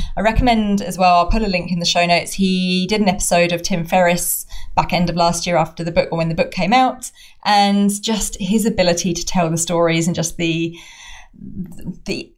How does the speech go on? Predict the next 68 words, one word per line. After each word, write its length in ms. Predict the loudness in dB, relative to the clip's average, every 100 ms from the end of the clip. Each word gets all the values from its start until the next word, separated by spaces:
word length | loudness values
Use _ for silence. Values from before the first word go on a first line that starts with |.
| _ -2
energy 400 | 2 2 2 0
he 160 | 0 0
puts 200 | -2 -2
behind 360 | 0 2 2
them. 80 | -2
And 80 | 0
apparently 260 | 0 2
this 140 | 2 0
is 100 | -2
something 240 | -4 -2
he 320 | 0 0 2
has 160 | 0 0
always 460 | 0 2 4 2 -2
had 240 | -2 0
the 80 | 0
gift 340 | 0 -2 -2
of, 340 | 2 4 4 4
rather 240 | 2 2
than 160 | 0 0
necessarily 440 | 0 -2 -2 -2
just 280 | 0 0 0
something 340 | -2 -2 -2
that 120 | -2
he's 300 | -2 -2 -2
learnt 500 | 2 2 2 -2 -8 -4
m-, 220 | -4 -4
through 360 | -10 -6 -2 0
acting, 460 | 0 0 0 0 2
although 160 | 2
I'm 140 | 2 0
sure 180 | -2
that's 160 | -2 -4
been 100 | -2
enhanced 480 | -2 2 2 2 0
by 120 | 2
that. 180 | 4 2
And 100 | 0
that's 140 | -2
actually 220 | -4 -4
why 340 | 0 4 4 4
he 140 | 0
wanted 220 | -2 -4
to 100 | -6
be, 340 | -4 -2 -2 -2
or 140 | -2
h-, 140 | -4 0
why 180 | 2 4
he 80 |
was 100 | 2
planning 280 | 0 0 0
to 60 | -2
be 100 | -2
a 40 |
lawyer 300 | 2 2 2
in 80 | 0
the 80 | 0
first 300 | 2 0 0
place, 260 | -6 -6
was 140 | -6 -2
that 200 | -4 -2
gift 220 | -4 -4
of 120 | -8
the 80 | -6
gab 380 | -2 0 2 0
and 140 | -2
the 40 | -4
gift 260 | -6 -6
of 200 | -6 -6